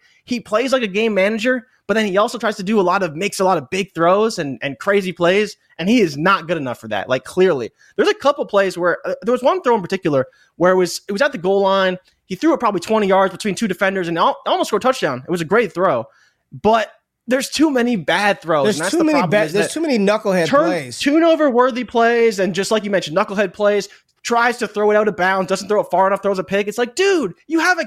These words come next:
Speaker 1: cannon. Just fucking throw it into the stands if you have to. But he just, for whatever reason, doesn't throw the ball away properly,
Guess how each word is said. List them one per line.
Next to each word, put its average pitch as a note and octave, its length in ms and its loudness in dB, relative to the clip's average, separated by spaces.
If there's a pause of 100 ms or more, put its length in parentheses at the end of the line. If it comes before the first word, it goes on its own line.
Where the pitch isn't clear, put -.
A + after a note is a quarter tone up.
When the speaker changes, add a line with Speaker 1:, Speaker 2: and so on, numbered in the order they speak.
Speaker 1:
cannon. D4 420 0
Just B3+ 180 -6
fucking F4 420 -4
throw C4 280 2
it B3+ 100 0
into C#4 120 -2
the F#3+ 120 -4
stands C4 400 0
if F#3 100 -2
you F#3 80 -4
have D#3 280 0
to. D#3 200 -6 (380)
But G#3+ 220 2
he G3+ 140 -8
just, A3+ 280 -2 (180)
for F#3+ 80 0
whatever A3 260 4
reason, G#3 340 -4
doesn't G3 260 0
throw G3+ 160 2
the G3 80 0
ball F#3 200 2
away F3+ 200 2
properly, E3+ 640 0